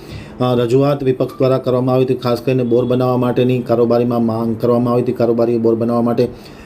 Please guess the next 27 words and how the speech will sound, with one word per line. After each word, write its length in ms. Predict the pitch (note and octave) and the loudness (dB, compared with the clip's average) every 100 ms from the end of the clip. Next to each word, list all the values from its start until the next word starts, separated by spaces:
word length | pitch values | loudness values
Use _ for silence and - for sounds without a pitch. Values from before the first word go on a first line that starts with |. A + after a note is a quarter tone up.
| - | -2
અનુમોદન 420 | C#3 D#3+ D#3+ E3 D3+ | 2 4 2 2 -2
આપ્યું 280 | C#3+ E3 | 0 2
હતું, 120 | E3 E3 | 4 2
પરંતુ 240 | E3+ F3+ | 2 2
ભુજના 280 | D3 D3+ E3+ | 0 0 0
ધારાસભ્ય 460 | D3 D3+ D#3 D#3+ | 0 -2 -2 -2
કેશુભાઈ 520 | D#3 D3 D3 D3 D3 D3 | 0 0 0 0 0 0
પટેલે 360 | C#3+ D3 C#3 | 0 0 0
ભુજમાં 420 | B2+ B2+ B2+ C3+ C#3 - - - | 2 0 0 -4 -6 -14 -12 0
બોરની 280 | C3 C3 C#3 | 2 2 0
આવશ્યકતા 600 | A#2+ C3 B2+ C3+ - B2+ | 0 -2 -2 -4 -2 -2
ન 100 | B2 | 0
હોવાના 420 | B2+ C3 C3 B2+ | 0 2 2 0
કારણે 280 | B2+ B2 B2+ | -2 -2 -2
આ 180 | B2 | -4
પ્રશ્ન 340 | A#2+ A#2+ - B2+ | -2 -2 0 -4
ઉપર 260 | B2 B2+ | 0 0
છેદ 300 | A#2 - A#2+ | -2 -2 -2
ઉડાડી 240 | A#2+ B2 A#2+ | 0 0 0
દેવામાં 300 | A#2+ B2 B2 | 0 0 0
આવ્યો 100 | B2 | 0
હતો. 100 | B2 | 0
પરંતુ 300 | C#3 C#3+ C#3+ | 0 0 2
જ્યારે 200 | C#3 C#3+ | 2 0
નર્મદા 400 | B2+ B2 C3+ C3 | -2 -4 -2 -2
બંધ 260 | B2 B2+ | -2 -4
થશે 320 | B2 B2 C3+ | -2 -2 -2